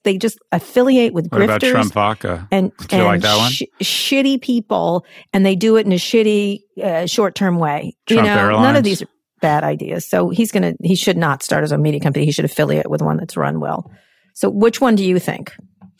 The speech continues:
Speaker 2: Well, the latest one I heard was that he was gonna start his own paid over-the-top thing. That won't work. He's
Speaker 1: Yeah.
Speaker 2: Android. His users, his, his customer base is the Fox customer base, where, quite frankly, the economy has not been kind to them.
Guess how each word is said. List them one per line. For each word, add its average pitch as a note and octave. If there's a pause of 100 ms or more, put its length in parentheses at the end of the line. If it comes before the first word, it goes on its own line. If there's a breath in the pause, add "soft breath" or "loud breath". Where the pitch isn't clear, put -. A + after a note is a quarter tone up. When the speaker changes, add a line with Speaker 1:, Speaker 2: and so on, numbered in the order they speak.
(340 loud breath)
Speaker 2:
Well, C3
the B2
latest C3+
one A2+
I A2
heard A2
was F2+
that G2
he F#2+
was F2
gonna G2
start G2+
his F#2
own F#2
paid G2
over-the-top F#2+
thing. F#2+
That C3
won't A2
work. F2+
He's B2
Speaker 1:
Yeah. A2
Speaker 2:
Android. F2
His A2
users, G2+
his, A#2
his A2+
customer G#2+
base F2+
is G2
the A2
Fox G2
customer G2+
base, F2+
where, F#2
quite F#2+
frankly, G2
the F2+
economy F#2+
has F2
not F#2
been E2+
kind F#2+
to A#2
them. C3